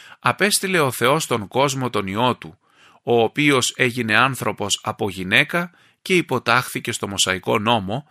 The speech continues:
προκειμένου να εξαγοράσει εκείνους που ήταν υποδουλωμένοι στην κατάρα του Μωσαϊκού νόμου,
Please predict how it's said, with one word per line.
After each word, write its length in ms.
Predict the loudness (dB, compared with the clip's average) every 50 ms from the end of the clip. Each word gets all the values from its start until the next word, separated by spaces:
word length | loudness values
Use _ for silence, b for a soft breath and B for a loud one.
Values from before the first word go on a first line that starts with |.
| b b b b b b b
προκειμένου 600 | -2 0 0 0 0 -2 -2 0 0 0 0 0 -2
να 100 | 0 0
εξαγοράσει 840 | 0 0 0 0 0 0 0 0 0 0 2 2 2 2 2 2 0
εκείνους 580 | -2 -2 -4 -6 -6 -6 -4 -4 -4 -6 -6 -6
που 160 | -4 -4 -4
ήταν 260 | -2 -2 -2 -2 -2
υποδουλωμένοι 840 | -2 -4 -4 -4 -4 -4 -2 -2 -2 -2 -2 -2 -2 -2 -2 -2
στην 240 | -4 -4 -4 -6 -6
κατάρα 540 | -4 -2 -4 -2 -2 0 0 0 2 0 -2
του 120 | -4 -6
Μωσαϊκού 540 | -8 -4 -4 -4 -4 -4 -6 -6 -6 -6 -4
νόμου, 440 | -2 0 -2 -2 -2 -4 -6 -8 -8